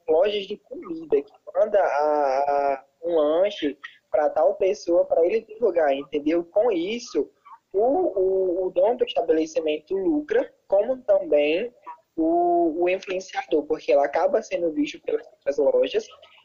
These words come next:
e como vai ocorrer uma concorrência entre estabelecimento,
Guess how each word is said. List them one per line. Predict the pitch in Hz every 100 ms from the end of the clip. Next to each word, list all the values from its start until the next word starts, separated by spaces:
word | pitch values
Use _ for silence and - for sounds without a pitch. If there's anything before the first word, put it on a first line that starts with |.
| -
e |
como | - 190 240
vai | 311 190
ocorrer | 175 175 175 165
uma | 170 233
concorrência | - 196 170 170 156 160 165
entre | 156 143 139 147
estabelecimento, | 147 139 131 127 - 123 139 175 170